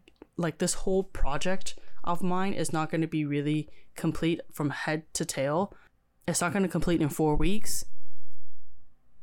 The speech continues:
But in reality, if it takes, like, three weeks, I'll be much happier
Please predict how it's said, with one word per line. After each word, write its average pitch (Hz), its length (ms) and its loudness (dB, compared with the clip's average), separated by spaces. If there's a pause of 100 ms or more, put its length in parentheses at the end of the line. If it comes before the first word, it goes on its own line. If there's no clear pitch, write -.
(100)
But 175 180 0
in 170 180 2
reality, 160 560 0
if - 200 -4
it 165 80 -6
takes, - 260 -4
like, 165 140 -4
three 160 180 0
weeks, 180 260 -4
I'll 175 120 -2
be 240 80 2
much 170 300 0
happier 220 600 -4